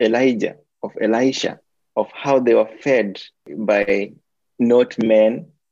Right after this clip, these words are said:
and when you see Christ's object lessons, when he talks about the birds of the air and the fowls and the sea plants which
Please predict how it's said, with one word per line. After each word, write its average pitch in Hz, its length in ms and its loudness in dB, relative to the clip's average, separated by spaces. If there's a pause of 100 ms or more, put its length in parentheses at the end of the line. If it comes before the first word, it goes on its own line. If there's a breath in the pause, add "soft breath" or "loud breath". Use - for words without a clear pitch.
(160)
and 110 200 0
when 143 200 2
you 127 200 2
see 117 680 0
Christ's 110 520 -4 (120)
object 104 400 -2
lessons, 107 560 -2
when 104 240 0
he - 120 -16
talks 110 300 -4
about 104 420 0
the 104 80 -4
birds 104 320 -2
of 101 120 -6
the 101 160 -2
air 107 160 2
and 104 120 -4
the 101 60 -12
fowls 107 460 0 (280)
and 101 160 -2
the 104 60 0
sea 113 240 -2
plants 110 580 -6
which 113 420 0